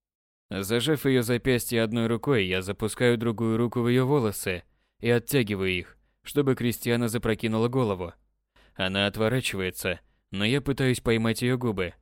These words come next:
Когда мне удается это сделать, я целую ее. Угрожающе, грубо, властно.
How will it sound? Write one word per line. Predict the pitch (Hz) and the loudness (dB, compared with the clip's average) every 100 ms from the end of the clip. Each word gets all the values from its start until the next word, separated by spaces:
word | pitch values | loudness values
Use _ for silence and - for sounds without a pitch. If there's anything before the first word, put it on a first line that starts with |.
| _ _ _ _ | _ _ _ _
Когда | - 98 98 | -6 -2 -2
мне | 95 92 | -2 -2
удается | 95 95 110 120 - | 0 0 0 -2 -2
это | 110 110 110 | -2 0 -2
сделать, | 113 127 90 - - _ | 0 0 -2 -6 -20 _
я | 123 123 | -2 -2
целую | - 131 131 107 | 0 0 0 0
ее. | 92 90 82 _ _ _ _ | 0 -4 -6 _ _ _ _
Угрожающе, | 117 110 113 110 123 101 - 92 82 - _ - | -6 0 0 2 0 0 -2 -4 -6 -10 _ -10
грубо, | 107 127 113 98 85 - _ - | -2 0 0 -2 -4 -12 _ -10
властно. | 113 127 110 - 95 85 | -2 -2 -2 -4 -8 -10